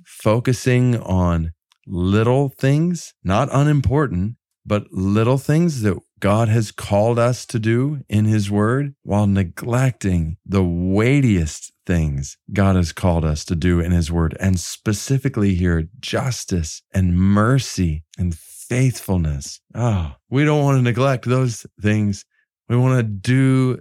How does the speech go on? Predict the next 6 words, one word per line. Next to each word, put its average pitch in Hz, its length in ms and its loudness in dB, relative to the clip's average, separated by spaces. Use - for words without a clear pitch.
justice 110 840 -4
and 104 400 2
love 123 640 2
mercy 113 680 -2
and 107 180 0
faithfully 107 1300 -2